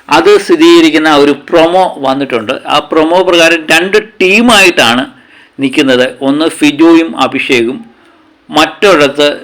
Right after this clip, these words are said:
ഗബ്രിയും ജിൻഡോയും ഒരു ടീമായിട്ട് മത്സരിക്കുന്നു. അത് തന്നെ രസ-, അത്ഭുതം അല്ലേ? ജിൻഡോയും ഗബ്രിയും കൂടെ ഒരു ടീമായിട്ട് മത്സരിക്കുന്നു. അപ്പം കയറില്ല ഇങ്ങനെ, ഏ, കിട്ടി.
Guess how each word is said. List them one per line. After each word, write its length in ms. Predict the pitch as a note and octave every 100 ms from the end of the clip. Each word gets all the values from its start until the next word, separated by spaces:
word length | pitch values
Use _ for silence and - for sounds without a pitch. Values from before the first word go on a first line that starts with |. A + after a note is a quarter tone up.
| -
ഗബ്രിയും 960 | - C#3 D#3 D3+ D3+ F3 C3 B2 - - _ _
ജിൻഡോയും 800 | C#3 D3+ D3+ D#3 E3+ E3 D3+ - - _ _ _ -
ഒരു 140 | C#3
ടീമായിട്ട് 520 | C3+ C3+ C#3+ C#3+ D3
മത്സരിക്കുന്നു. 580 | C3+ A#2+ - B2 B2 B2
അത് 300 | A#2+ D3 G3
തന്നെ 360 | G3 G3 F3+ - _ -
രസ-, 180 | C#3+ D#3+
അത്ഭുതം 380 | D3 - D#3+ A#2+
അല്ലേ? 340 | C3+ A2 - _ _ _ _ C3+
ജിൻഡോയും 500 | C3+ D#3+ E3 E3 D3+
ഗബ്രിയും 420 | C3+ C3 D3+ D3
കൂടെ 120 | D3
ഒരു 180 | D#3 G#3+
ടീമായിട്ട് 500 | - D#3 D3 C#3+ C3+
മത്സരിക്കുന്നു. 560 | A#2+ A2 A2+ A2 B2+ - _ _ _ _ _ -
അപ്പം 280 | E3 E3+ - - D3
കയറില്ല 480 | C#3+ F3+ G3 F3+ D#3
ഇങ്ങനെ, 400 | C#3+ C#3+ D3+ - _ _ _ _ _ - -
ഏ, 320 | C#3+ C#3+ C#3+
കിട്ടി. 520 | - D3 D#3+ D3+